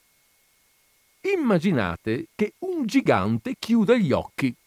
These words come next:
e poi fate un altro sforzo. L'ultimo, perché non voglio che vi ammaliate per colpa mia, e immaginate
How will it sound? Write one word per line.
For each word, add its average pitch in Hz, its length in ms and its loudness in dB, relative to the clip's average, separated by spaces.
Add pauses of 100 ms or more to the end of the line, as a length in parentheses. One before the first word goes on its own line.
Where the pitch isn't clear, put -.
(400)
e - 120 -4
poi 277 260 -4
fate 233 440 -6
un 262 160 -8
altro 262 380 -6
sforzo. 85 640 -8 (540)
L'ultimo, 202 460 4 (300)
perché 139 220 0
non 131 100 0
voglio 127 220 2
che 117 100 0
vi 110 100 0
ammaliate 107 540 -2
per 92 120 -8
colpa 90 240 -6
mia, 101 240 -2 (260)
e 131 180 2
immaginate 160 960 0